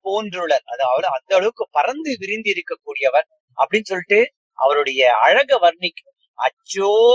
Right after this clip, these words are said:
ஒருவர் அழகியவா, அட எங்க போய் சொல்வேன், நான் எப்படி சொல்லுவேன் இது?" அந்த மாதிரி வந்து ஒரு, "I cannot even describe him in words." நான் இவனை என்ன சொல்லி இந்த புகழை பாடுகிறது என்று ஆழ்வார் வந்து ரொம்ப அருமையாக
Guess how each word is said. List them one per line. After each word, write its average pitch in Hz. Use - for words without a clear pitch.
ஒருவர் 165
அழகியவா, 156
அட 156
எங்க 214
போய் 277
சொல்வேன், 151
நான் 123
எப்படி 247
சொல்லுவேன் 165
இது?" 123
அந்த 175
மாதிரி 240
வந்து 170
ஒரு, 156
"I 220
cannot 269
even 269
describe 247
him 240
in 233
words." -
நான் 190
இவனை 180
என்ன 269
சொல்லி 233
இந்த 196
புகழை 165
பாடுகிறது 175
என்று 180
ஆழ்வார் 180
வந்து 143
ரொம்ப 180
அருமையாக 214